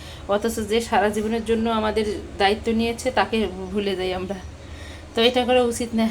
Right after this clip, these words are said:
স-, আল্লাহ সবাইকে হেদায়েত করুক, আল্লাহ আমাকেও হেদায়েত করুক,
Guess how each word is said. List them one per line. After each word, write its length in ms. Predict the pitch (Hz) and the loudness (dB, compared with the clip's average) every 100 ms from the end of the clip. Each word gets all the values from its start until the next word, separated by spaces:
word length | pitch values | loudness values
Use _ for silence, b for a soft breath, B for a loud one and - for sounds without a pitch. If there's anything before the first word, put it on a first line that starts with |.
| - | -2
স-, 120 | - | 0
আল্লাহ 240 | 196 214 220 | 2 2 2
সবাইকে 360 | 214 226 226 220 | 2 0 0 0
হেদায়েত 340 | 202 214 214 | 2 0 0
করুক, 180 | 202 208 | 0 2
আল্লাহ 200 | 185 185 185 | 2 2 0
আমাকেও 320 | 208 220 226 | 0 0 0
হেদায়েত 340 | 220 202 208 - | 2 4 2 2
করুক, 220 | 202 | -2